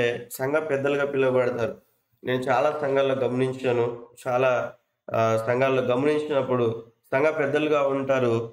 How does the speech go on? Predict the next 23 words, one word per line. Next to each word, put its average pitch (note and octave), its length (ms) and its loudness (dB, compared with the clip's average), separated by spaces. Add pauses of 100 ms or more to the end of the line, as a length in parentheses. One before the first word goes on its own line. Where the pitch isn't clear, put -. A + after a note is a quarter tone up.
(240)
ఏ C3 200 2
ఏ D#3+ 100 2
విషయాలంటే C3 760 0 (600)
కలిసి D3 320 0
తినడానికి, C3 680 0 (640)
కలిసి D#3 380 0 (400)
మరి B2 220 2 (200)
ఎంజాయ్ C#3+ 420 0
చేయడానికి, B2+ 480 0 (500)
కలిసి D#3 400 -2
ఏంటంటే C#3 400 0 (260)
సంఘంలో C#3+ 560 2 (160)
ఉన్నటువంటి C3+ 480 0
యొక్క A#2+ 240 -2
వస్తున్నటువంటి B2 640 -2
ఆఫరింగ్స్ C3 480 -2
విషయంలోను, B2 520 -2 (440)
లేకుంటే C3 320 0
రకరకాలైనటువంటి C#3 840 2
పద్ధతుల్లో C3 500 0
పేరు D3 340 0
ప్రఖ్యాతుల C#3+ 600 0
కొరకు C3 380 0